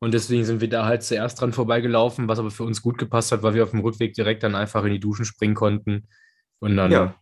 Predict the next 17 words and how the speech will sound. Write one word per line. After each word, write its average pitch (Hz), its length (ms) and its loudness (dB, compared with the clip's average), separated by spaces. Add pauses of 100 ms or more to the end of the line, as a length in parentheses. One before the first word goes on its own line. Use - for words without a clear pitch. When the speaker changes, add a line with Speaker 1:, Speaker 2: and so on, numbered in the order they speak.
Speaker 1:
nach 101 120 -2
Hause 95 240 0
Speaker 2:
Wir 110 80 6
Speaker 1:
fahren 85 120 -2
konnten. 85 280 -10 (220)
Speaker 2:
wir 113 160 4
waren 127 160 8
fast - 480 2
alleine 160 480 6
in 107 80 2
der 104 100 6
Dusche. 101 380 -2
Es 113 120 -4
war 107 120 2
wirklich 120 280 -4
unglaublich, 123 680 2
weil, 123 380 6